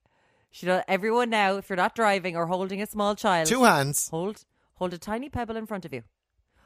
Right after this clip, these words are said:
Speaker 1: Oh, she does
Speaker 2: With
Speaker 1: it very
Speaker 2: all,
Speaker 1: well,
Speaker 2: try
Speaker 1: does
Speaker 2: and
Speaker 1: Mary.
Speaker 2: get all of your fingers and all of your thumbs to touch the pebble at the same time. That's what you're doing. And talk
Speaker 1: She does.
Speaker 2: while you, uh, move your hands and talk.
Speaker 1: But that's, that's her brand.
Speaker 2: <laughs>
Speaker 1: You know,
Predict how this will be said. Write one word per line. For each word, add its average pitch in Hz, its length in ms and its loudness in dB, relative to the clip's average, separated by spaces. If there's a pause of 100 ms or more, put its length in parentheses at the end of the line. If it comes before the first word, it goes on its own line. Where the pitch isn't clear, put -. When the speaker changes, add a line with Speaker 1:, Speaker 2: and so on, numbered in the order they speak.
(140)
Speaker 1:
Oh, 170 80 -4
she - 180 -10
does 165 220 -2
Speaker 2:
With 151 100 2
Speaker 1:
it - 80 0
very 156 140 4
Speaker 2:
all, 156 100 4
Speaker 1:
well, 147 180 4
Speaker 2:
try 165 220 6
Speaker 1:
does - 100 2
Speaker 2:
and 143 80 2
Speaker 1:
Mary. 139 180 6
Speaker 2:
get 123 120 -6
all 156 260 8
of 160 80 0
your 156 120 -2
fingers 131 360 -2
and 131 120 -2
all 135 200 6
of 135 80 2
your 123 100 -2
thumbs 117 340 -4
to - 100 -10
touch 117 300 -2
the 107 80 -8
pebble 98 360 -2
at 92 80 -8
the - 60 -12
same 92 280 -4
time. 90 340 -6 (520)
That's 127 200 -4
what 123 120 -6
you're 113 80 -8
doing. 95 280 -4 (280)
And 117 160 -4
talk 147 360 0
Speaker 1:
She - 60 -20
does. 131 60 -10
Speaker 2:
while 131 240 2
you, 120 160 -6 (240)
uh, 127 60 -2
move 147 320 0
your 147 120 -2
hands 117 500 -4 (400)
and 113 180 -4
talk. 117 460 0 (680)
Speaker 1:
But 190 160 -4
that's, - 380 -12
that's 202 180 -8
her 208 120 -6
brand. 180 520 -8
Speaker 2:
<laughs> - 720 -2 (1160)
Speaker 1:
You 165 140 -2
know, 175 300 -4